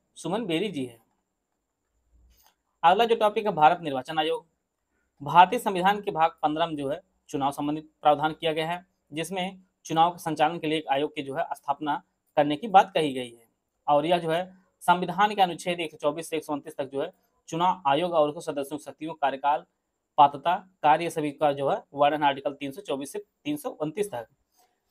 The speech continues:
भारत निर्वाचन आयोग की जो स्थापना हुई थी पच्चीस जनवरी उन्नीस सौ पचास को हुई थी, और यही कारण है हर वर्ष जो है पच्चीस जनवरी को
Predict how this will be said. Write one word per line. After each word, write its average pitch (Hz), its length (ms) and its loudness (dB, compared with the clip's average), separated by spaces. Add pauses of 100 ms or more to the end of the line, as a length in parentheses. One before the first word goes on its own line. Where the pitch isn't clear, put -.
(280)
भारत 170 600 4
निर्वाचन 165 420 0
आयोग 185 180 0
की 185 80 -8
जो 160 120 -2
स्थापना 143 340 -2
हुई 139 100 0
थी 165 120 -12
पच्चीस - 280 -12
जनवरी 143 140 -2
उन्नीस 262 180 -8
सौ - 60 -18
पचास - 320 -8
को 165 100 -10
हुई 160 60 -8
थी, 202 240 -6 (500)
और 147 200 8
यही 170 200 2
कारण 170 240 4
है 170 120 -2 (720)
हर 185 280 6
वर्ष 190 180 4
जो 160 160 0
है 185 160 0 (260)
पच्चीस 175 300 0
जनवरी 160 320 0
को 156 240 -8